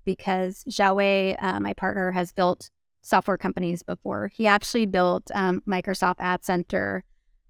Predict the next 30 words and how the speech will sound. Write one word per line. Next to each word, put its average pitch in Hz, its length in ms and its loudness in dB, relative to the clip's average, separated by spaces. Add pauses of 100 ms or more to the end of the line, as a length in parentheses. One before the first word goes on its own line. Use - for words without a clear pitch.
and 190 260 0
he 202 520 -2
literally 226 480 2
built 196 400 2
the 202 180 -2
Excel 190 380 0
pivot 185 320 -4
table - 380 -8 (260)
at - 120 -4
Microsoft, - 680 -4
like, 190 140 -2
the 196 140 -2
engine 190 360 -2
for 190 160 -4
that. 185 180 2
I 190 40 0
mean, 190 140 0
he 233 200 0
is, 240 140 0
like, 247 220 2
legit, 185 680 0
real 202 320 2
deal, 180 500 2 (420)
knows 220 280 2
technology, 190 580 0
knows 190 220 0
development. 185 800 0
Um, 190 440 -4
he 220 420 0
had 185 500 0